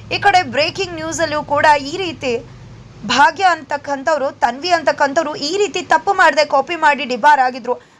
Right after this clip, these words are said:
ಆದ್ರೆ ಅವ್ರು ತಪ್ಪಿಲ್ಲ ಅನ್ನೋದು ಸಾಬೀತಾಗಿದೆ. ಸಾಕಷ್ಟು ರೀತಿಯ ಇನ್ವೆಸ್ಟಿಗೇಷನ್ ಕೂಡ ಆಗಿದೆ, ಎಲ್ಲ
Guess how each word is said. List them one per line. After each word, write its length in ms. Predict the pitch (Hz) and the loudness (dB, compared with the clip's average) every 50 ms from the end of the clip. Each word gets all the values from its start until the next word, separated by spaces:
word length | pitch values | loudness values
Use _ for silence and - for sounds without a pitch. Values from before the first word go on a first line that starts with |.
| _ - | _ 0
ಆದ್ರೆ 220 | 277 302 - 330 | 0 2 2 2
ಅವ್ರು 160 | 311 302 - | 0 0 0
ತಪ್ಪಿಲ್ಲ 420 | - 262 247 - - - 381 359 370 | 0 0 0 0 -4 -6 -2 2 2
ಅನ್ನೋದು 340 | 349 320 294 294 277 285 302 | 2 2 0 -2 -6 -6 -6
ಸಾಬೀತಾಗಿದೆ. 800 | 294 - - 269 247 247 247 254 247 262 240 240 247 262 262 - | -4 0 2 4 4 4 2 0 0 2 2 2 2 0 0 0
ಸಾಕಷ್ಟು 640 | - - - 247 262 320 - 403 - - - 370 359 | -2 0 2 2 2 2 0 -4 -8 -6 -6 -8 -8
ರೀತಿಯ 360 | 285 311 320 359 - 349 339 302 277 | -8 -8 -8 -8 -6 -4 -4 -4 -4
ಇನ್ವೆಸ್ಟಿಗೇಷನ್ 720 | 262 262 311 330 - - 349 254 285 277 - 302 269 254 | -4 -6 -10 -12 -10 -10 -10 -8 -6 -6 -6 -6 -4 -2
ಕೂಡ 140 | 262 262 254 254 | 0 2 4 4
ಆಗಿದೆ, 400 | 247 240 247 262 247 240 - - - - - - - - | 4 2 2 0 -2 -4 -4 -6 -20 -20 -20 -20 -12 -4
ಎಲ್ಲ 200 | 247 294 294 339 | 0 0 2 2